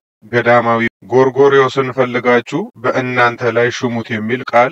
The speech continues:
ከሰማይ ወደ እነርሱ መጣ። በበረሃውም ውስጥ በፈለጉት ጊዜ አላገኙትም። እየፈለጉትም ብዙ ቀን ኖሩ። እርሱ ግን በአቅራቢያቸው ይኖር ነበር።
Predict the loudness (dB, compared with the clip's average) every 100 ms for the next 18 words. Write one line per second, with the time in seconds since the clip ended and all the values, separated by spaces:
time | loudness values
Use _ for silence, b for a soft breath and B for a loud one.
0 | -4 -10 -6 -4 -2 0 0 -2 -4 -6
1 | -6 -6 -4 -4 -6 _ _ _ _ _
2 | _ 2 4 4 4 4 2 2 -6 -8
3 | -6 -4 -4 -2 -2 -2 -4 -6 -6 -4
4 | -2 -2 -2 -4 -6 -6 -10 -14 _ _
5 | _ _ -4 -2 0 -2 0 0 0 -4
6 | -6 -8 -8 -4 -2 -2 -2 -2 -2 -6
7 | -6 -10 _ _ _ _ _ _ -10 -4
8 | -2 2 0 2 0 2 0 -2 -2 -2
9 | -4 -4 -8 -4 -4 -2 -6 -4 -6